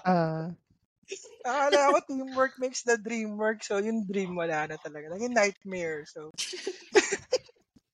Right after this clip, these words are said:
Speaker 2: ngayon, so, sa video games, ayan, si M J tsaka si Khalid.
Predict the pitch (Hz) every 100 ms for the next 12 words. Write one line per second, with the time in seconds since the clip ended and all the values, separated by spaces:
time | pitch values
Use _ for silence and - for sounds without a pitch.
0 | _ _ - 233 - - 311 359 320 285
1 | 285 302 - 320 269 262 247 247 202 196
2 | 233 262 254 220 196 208 196 202 196 185
3 | 190 185 175 170 175